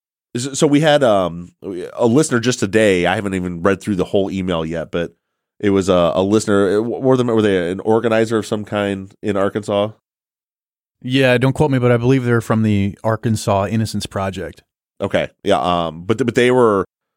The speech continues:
Speaker 1: looking to, to get with us so we could organize,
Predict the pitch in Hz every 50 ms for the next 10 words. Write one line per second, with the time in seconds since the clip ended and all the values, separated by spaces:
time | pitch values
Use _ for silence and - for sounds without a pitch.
0 | _ _ _ _ - 117 123 139 139 123 117 113 120 113 107 95 69 104 - 104
1 | 101 127 107 92 110 101 104 101 - - 104 101 101 90 - 92 - - _ 127
2 | 123 139 143 120 123 113 104 101 98 95 95 92 90 90 87 - - -